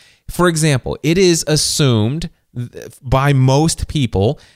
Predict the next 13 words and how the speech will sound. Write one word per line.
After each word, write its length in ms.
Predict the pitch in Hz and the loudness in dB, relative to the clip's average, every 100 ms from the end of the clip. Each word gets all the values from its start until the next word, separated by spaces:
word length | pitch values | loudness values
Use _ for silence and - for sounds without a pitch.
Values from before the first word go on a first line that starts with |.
| _ | _
whatever 400 | 127 135 156 190 | -2 0 2 0
your 200 | 190 165 | 0 -2
Twitter 440 | 143 - 175 170 | 0 -2 2 2
handle 360 | 117 110 104 98 | 2 0 0 0
is, 200 | 92 104 | 0 -2
that's 320 | - 135 135 | -2 -2 -2
going 260 | - 135 127 | -2 -2 0
to 120 | 131 - | -2 -2
also 540 | 139 156 160 - 127 | 0 2 0 0 0
be 480 | 113 104 98 90 95 - _ _ | 2 0 2 0 -2 -6 _ _
your 220 | 120 127 135 | 0 2 2
Instagram 720 | 143 143 - 104 101 90 85 | -2 -2 -2 -2 0 0 -2
handle. 580 | - 90 85 85 90 | -4 -4 -2 -6 -12